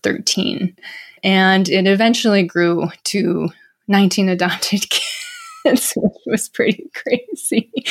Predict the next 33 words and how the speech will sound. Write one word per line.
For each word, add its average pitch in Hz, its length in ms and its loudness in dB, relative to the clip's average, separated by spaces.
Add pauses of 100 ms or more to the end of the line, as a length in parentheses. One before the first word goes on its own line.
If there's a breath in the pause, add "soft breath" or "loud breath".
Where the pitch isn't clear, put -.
(320 loud breath)
And 240 140 0
they 277 100 2
also 311 320 0
lived 226 340 0
in 196 140 -2
Wisconsin. 165 720 -6
So 196 380 2
I 185 300 2 (120)
traveled, 220 540 0 (500 loud breath)
honestly, 220 440 2
it 208 40 4
was, 190 120 0
like, 185 140 0
an 175 80 0
hour 185 320 2
away. 196 400 2 (680 loud breath)
And 180 640 2 (1300 loud breath)
I 180 100 0
remember 196 400 2
going 185 320 2
into 190 240 0
the 170 100 -4
car 180 380 0
with 165 340 -4 (120)
the 175 280 -4
caseworker 180 1120 0
and, 170 600 0 (320)
you 208 120 0
know, 208 260 2
I 214 160 0
don't 302 220 2
know 233 160 2
how, 185 220 0